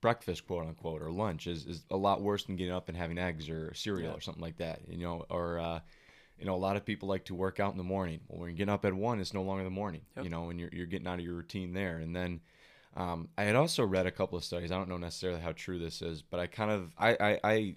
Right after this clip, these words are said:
Speaker 1: really kind of like to keep up with that idea of having a, a rhythm for yourself, is that the less sunlight you get, the more, the m-, less of a rhythm you're in,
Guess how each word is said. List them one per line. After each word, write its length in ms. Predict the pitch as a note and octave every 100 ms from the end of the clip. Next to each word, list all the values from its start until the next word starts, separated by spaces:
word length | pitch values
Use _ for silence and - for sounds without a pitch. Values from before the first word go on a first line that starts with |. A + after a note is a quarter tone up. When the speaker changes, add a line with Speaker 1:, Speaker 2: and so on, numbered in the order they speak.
| -
Speaker 1:
really 380 | F#2+ G2 F#2+ F2
kind 220 | - G2
of 80 | F2
like 140 | E2+
to 60 | -
keep 180 | - -
up 100 | F2
with 100 | D#2
that 120 | E2
idea 320 | D#2+ D#2+ D#2+
of 140 | D#2+ C#2+
having 380 | F2+ D#2+ E2
a, 100 | D#2 -
a 60 |
rhythm 320 | D#2+ E2+ E2 D#2
for 140 | E2
yourself, 460 | E2 - E2 D#2+ E2
is 120 | D#2
that 300 | E2+ E2+ D#2+ _ _ _ _ -
the 100 | G2
less 280 | F#2 G#2+ -
sunlight 540 | - A2+ A2 G2+ F2+
you 180 | E2+ F2+
get, 420 | D#2 D#2 F2 D#2+ - - D#2+
the 100 | E2
more, 680 | E2+ E2+ F2+ F#2 F2+ F2+ E2+ - _ _ _ _ _ _ _ _ -
the 80 | F#2
m-, 180 | F#2 -
less 460 | G2+ G2+ G#2 G2+ -
of 80 | F#2+
a 40 |
rhythm 340 | F2 F2+ E2 D#2+
you're 160 | D2+
in, 80 | D2+